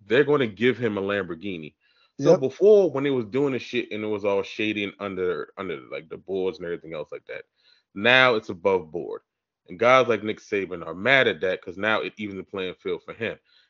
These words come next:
Speaker 1: Now it can't be, "I can't get all the good recruits because,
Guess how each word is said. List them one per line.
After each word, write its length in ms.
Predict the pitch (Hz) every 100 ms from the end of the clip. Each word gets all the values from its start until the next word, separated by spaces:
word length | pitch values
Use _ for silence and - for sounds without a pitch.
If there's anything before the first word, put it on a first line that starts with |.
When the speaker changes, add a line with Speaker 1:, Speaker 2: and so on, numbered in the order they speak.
| -
Speaker 1:
Now 260 | 120 156
it 80 | 139
can't 260 | - 117 95
be, 140 | 104
"I 140 | 95 95
can't 380 | - 104 90
get 180 | 90 127 -
all 140 | 101
the 40 | 92
good 200 | 95 87
recruits 320 | 82 101 95
because, 280 | 87 92